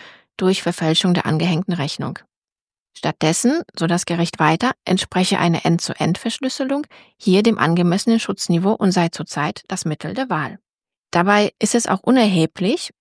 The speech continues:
dass der Schaden durch Hinzutun eines Dritten entstanden ist, denn nach Artikel zweiundachtzig Absatz drei D S G V O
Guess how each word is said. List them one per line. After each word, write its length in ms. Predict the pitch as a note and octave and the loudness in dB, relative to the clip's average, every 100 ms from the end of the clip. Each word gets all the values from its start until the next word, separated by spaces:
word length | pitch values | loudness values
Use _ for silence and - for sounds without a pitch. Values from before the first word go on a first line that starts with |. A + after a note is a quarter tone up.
| _ | _
dass 200 | F3+ F3+ | -6 -6
der 120 | - F#3 | -4 -2
Schaden 540 | - E3+ F3 F#3 E3+ - | 2 2 4 4 2 -2
durch 220 | E3+ E3+ | 0 0
Hinzutun 500 | - F3 - G3 F3+ | 0 -2 -4 -6 -4
eines 280 | - D3+ D#3 | -2 -2 -4
Dritten 300 | - E3 G3+ | -6 -2 0
entstanden 640 | - G#3+ - A3 A#3 A3 | 2 0 2 2 4 2
ist, 320 | A#3 B3+ - - _ _ _ _ - | 0 -2 -6 -16 _ _ _ _ 2
denn 200 | F3+ F3+ | 4 6
nach 100 | G3 | 4
Artikel 380 | F#3+ F#3 F3 | 2 0 0
zweiundachtzig 1200 | - - D#3+ D#3+ - - F3+ - - - D4+ - - | -2 -4 -2 -2 -2 -6 -10 -10 -8 -4 -4 -6 -12
Absatz 440 | - F3+ - - - | -12 -10 -12 -16 -20
drei 520 | - D#3+ D3+ F3 B3+ - | -16 -6 -2 -2 -4 -6
D 120 | A#3+ | -8
S 160 | B3+ - | -6 -8
G 100 | A#3 | -10
V 180 | - A#3 | -8 -2
O 200 | A3+ | 0